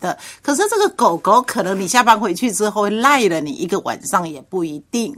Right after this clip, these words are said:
Speaker 1: 啊，所以是完全不一样。但是辛迪，我请教你哈，诶，他们听得懂我们人在讲什么话？他听，听懂吗？
Speaker 2: 好，这个问题，文珍姐这个问题非常好，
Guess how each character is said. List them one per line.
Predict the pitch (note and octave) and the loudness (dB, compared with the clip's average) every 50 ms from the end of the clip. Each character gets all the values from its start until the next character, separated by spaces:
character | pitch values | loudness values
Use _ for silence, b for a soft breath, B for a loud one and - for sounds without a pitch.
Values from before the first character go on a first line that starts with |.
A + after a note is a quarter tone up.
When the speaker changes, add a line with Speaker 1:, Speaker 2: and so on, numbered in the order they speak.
| - | -2
Speaker 1:
啊， | F#3 G#3 G#3 F#3 - B B B B | 2 4 4 4 4 B B B B
所 | - G3+ F#3 | -8 -4 -4
以 | E3+ | -2
是 | F3+ A3 | -2 -4
完 | D#3 - C3+ C3+ C#3+ E3 | -6 -6 -8 -12 -10 -10
全 | - - C3 B2 - | -10 -12 -12 -12 -8
不 | - F#3+ D#3+ | -6 -6 -6
一 | C3 B2+ C#3 | -6 -8 -8
样。 | D#3+ D#3 B B B B B | -10 -10 B B B B B
但 | - D#4+ | -4 -2
是 | - E4+ | -2 -2
辛 | D#4+ - D4 C4+ | 0 0 0 2
迪， | B3 A3 | 2 2
我 | D#3+ F3+ | 0 0
请 | G3+ - - D3+ C#3 | -2 -4 -4 -6 -6
教 | - G#3+ G#3 F3 | -4 -2 -2 -2
你 | D#3 D3+ - C#3 | -2 -6 -8 -6
哈， | - E3 - B B B B B B | -4 -4 -6 B B B B B B
诶， | - A3+ G#3+ F#3+ G3 G3+ F#3+ F3 - _ b b b b _ | -4 -4 -2 -2 -2 -4 -4 -6 -8 _ b b b b _
他 | - - D4+ | -4 0 2
们 | D4+ C#4+ C4 F3+ - - | 2 2 2 0 -4 -12
听 | - - B3+ B3+ B3 | -10 -4 0 0 0
得 | - A3+ F#3 E3+ _ _ | 0 -2 -6 -6 _ _
懂 | - G3 D#3 C#3+ - | 0 0 0 0 -6
我 | - D#3 D3+ | -6 -6 -6
们 | D3+ D#3 D#3 D#3+ D3 | -4 -4 -4 -4 -4
人 | D#3 D3 C#3+ D#3 | -4 -6 -6 -6
在 | D#3 - A#3 G3+ E3+ - | -6 -6 -6 -8 -8 -10
讲 | - - F3+ - - B2+ | -6 -6 -6 -6 -6 -8
什 | - - - C3 A#2+ | -8 -8 -8 -8 -10
么 | B2+ C3 - C#4+ | -10 -10 -10 -12
话？ | - - - A#3 G#3+ F3+ - _ _ _ _ _ _ _ _ _ | -12 -8 -2 0 0 0 -2 _ _ _ _ _ _ _ _ _
他 | - G#3 G3 | -14 -14 -12
听， | - G3 F3+ E3+ - _ | -8 -8 -8 -8 -10 _
听 | - G#3 G#3 G3 F3+ | -4 -2 -2 -2 -2
懂 | - F#3+ C#3 B2 B2+ | -4 -6 -8 -8 -8
吗？ | C3+ C#3 D3+ C#3+ C3+ C#4+ _ b b b b b b b b b b b b | -8 -6 -6 -6 -8 -10 _ b b b b b b b b b b b b
Speaker 2:
好， | - - F#3 F#3+ F#3+ F#3+ | -8 -6 -4 -4 -4 -4
这 | F#3+ - C#4+ | -2 0 2
个 | C#4 C4 | 4 4
问 | C#4+ E4 D#4+ E4 | 4 4 2 2
题， | D#4+ B3+ A#3 A#3 A3+ A#3 A3+ A#3+ B3 _ | 2 2 2 2 0 0 -4 -8 -12 _
文 | - G3 G#3+ A3+ | -8 -4 0 4
珍 | B3 C#4+ | 4 4
姐 | A3 | 4
这 | F#3 | 4
个 | G3+ G#3+ | 2 2
问 | A3 A3+ | 2 2
题 | A3+ - G3 | 0 0 -2
非 | F#3 - G3 | -6 -4 -4
常 | F#3+ F3+ F#3+ | -2 -2 -4
好， | G3+ G3+ G3+ - - - - - | -4 -6 -8 -8 -8 -12 -14 -18